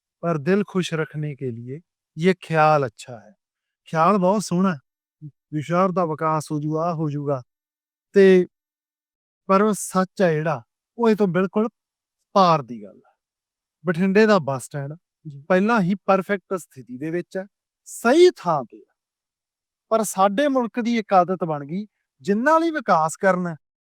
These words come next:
Speaker 1: ਮਤਲਬ ਇਹ ਕਹਿੰਦੇ ਆ ਨਾ ਵੀ ਅਸੀਂ ਤੁਹਾਡੇ ਵਿਕਾਸ ਬਾਰੇ ਸੋਚ ਰਹੇ ਹਾਂ।
Speaker 2: ਬਿਲਕੁਲ।
Speaker 1: ਜਿਨ੍ਹਾਂ ਦੇ ਭਲੇ ਲਈ ਕਾਨੂੰਨ ਲਿਆਂਦੇ ਜਾਂਦੇ ਆ, ਜਿਨ੍ਹਾਂ ਦੇ ਭਲੇ ਲਈ ਫੈਸਲੇ ਕਰੇ ਜਾਂਦੇ ਆ,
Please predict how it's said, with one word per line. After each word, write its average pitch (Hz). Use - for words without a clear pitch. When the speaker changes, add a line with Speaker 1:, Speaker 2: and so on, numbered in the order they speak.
Speaker 1:
ਮਤਲਬ 147
ਇਹ 180
ਕਹਿੰਦੇ 208
ਆ 185
ਨਾ 247
ਵੀ 277
ਅਸੀਂ 190
ਤੁਹਾਡੇ 196
ਵਿਕਾਸ 202
ਬਾਰੇ 190
ਸੋਚ 139
ਰਹੇ 151
ਹਾਂ। 156
Speaker 2:
ਬਿਲਕੁਲ। 135
Speaker 1:
ਜਿਨ੍ਹਾਂ 240
ਦੇ 320
ਭਲੇ 247
ਲਈ 233
ਕਾਨੂੰਨ 202
ਲਿਆਂਦੇ 226
ਜਾਂਦੇ 175
ਆ, 160
ਜਿਨ੍ਹਾਂ 269
ਦੇ 339
ਭਲੇ 285
ਲਈ 262
ਫੈਸਲੇ 190
ਕਰੇ 214
ਜਾਂਦੇ 170
ਆ, 143